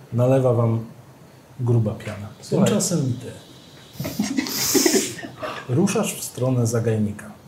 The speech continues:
Speaker 1: Jeszcze przez chwilę zastanawiałeś się, o co właściwie chodziło z tym mruganiem?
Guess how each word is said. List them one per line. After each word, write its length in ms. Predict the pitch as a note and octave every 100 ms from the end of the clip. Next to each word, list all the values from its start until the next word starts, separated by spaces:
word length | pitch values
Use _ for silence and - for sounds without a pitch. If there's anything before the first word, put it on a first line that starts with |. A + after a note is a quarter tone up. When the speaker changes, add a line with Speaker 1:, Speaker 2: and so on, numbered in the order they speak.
| - - - - - -
Speaker 1:
Jeszcze 200 | E3+ B3+
przez 220 | - A3
chwilę 320 | - - G3 G#3+
zastanawiałeś 800 | F3+ - E3+ E3+ C#3+ E3+ G3+ -
się, 360 | - F#3 F#3 F3 - - - - - - - - - - -
o 200 | B3 B3
co 240 | - B3
właściwie 760 | A#3+ D3+ C#3+ C#3 - F3 E3+ E3+
chodziło 380 | D3 A2+ A#2+ F3
z 100 | -
tym 200 | F3 F3+
mruganiem? 760 | F3 F3+ G#3+ A#3+ C4 C4 B3+